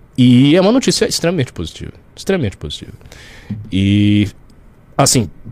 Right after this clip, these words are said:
pra gente também é uma coisa muito positiva. Por quê? Porque a gente tá esperando que a terceira via deslanche. Então, agora tem a-, algo, tem um, tem um aceno nesse sentido, tem um aceno nesse sentido. Então, vamos ver, vamos ver o que que vai rolar. É,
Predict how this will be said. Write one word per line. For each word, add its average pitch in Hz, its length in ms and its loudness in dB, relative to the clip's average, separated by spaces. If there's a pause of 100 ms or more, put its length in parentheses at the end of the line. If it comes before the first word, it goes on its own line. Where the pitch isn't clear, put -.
pra 135 220 4
gente 151 380 0
também 147 380 2
é 117 40 0
uma 104 140 -2
coisa 95 260 -4
muito 95 200 -6
positiva. 82 480 -8
Por - 200 -10
quê? - 160 0
Porque - 160 -8
a 269 40 -2
gente 285 120 -2
tá 311 120 -2
esperando 302 380 -2
que - 80 -6
a 302 40 -4
terceira 294 400 -4
via 269 100 -2
deslanche. 269 680 -6 (540)
Então, 131 340 -2
agora 170 460 2
tem 269 260 0
a-, 240 180 4
algo, 208 400 4
tem 180 140 -2
um, 196 100 0
tem 202 140 2
um 214 140 2
aceno 208 840 0
nesse 98 240 -2
sentido, - 420 -10
tem 71 120 -8
um 170 60 -4
aceno 160 480 -8
nesse - 160 -12
sentido. - 300 -18 (460)
Então, 156 240 2
vamos 262 220 4
ver, 185 360 4
vamos 135 240 0
ver 131 80 4
o 123 40 4
que - 100 -8
que - 120 -10
vai 117 100 2
rolar. 131 400 4 (580)
É, 143 920 4